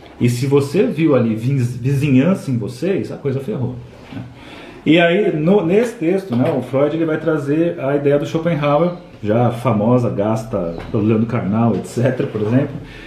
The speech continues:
dos porcos e espinhos e a necessidade humana de estar juntos, né, de estar próximo, pra, pensando no porco e espinho, enfrentar o inverno, mas que quando muito próximos,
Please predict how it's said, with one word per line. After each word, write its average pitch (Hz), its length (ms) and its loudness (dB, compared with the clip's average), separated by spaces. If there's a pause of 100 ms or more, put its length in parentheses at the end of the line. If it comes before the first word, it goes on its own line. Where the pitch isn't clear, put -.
(380)
dos 143 480 4
porcos 165 320 2
e - 20 0
espinhos 214 540 2
e - 20 2
a 180 60 2
necessidade 160 600 2
humana 180 400 2
de 110 160 0
estar 147 320 0
juntos, 143 440 0 (1160)
né, 98 140 -6
de 90 80 -6
estar 113 160 -4
próximo, 131 560 2
pra, 98 320 -6 (340)
pensando 117 300 2
no 113 60 0
porco 117 180 -2
e - 40 -12
espinho, 107 260 0
enfrentar 110 480 2
o 107 120 2
inverno, 123 540 0 (760)
mas 147 460 2
que 190 80 -2
quando 147 320 -2
muito 143 360 0
próximos, 139 920 0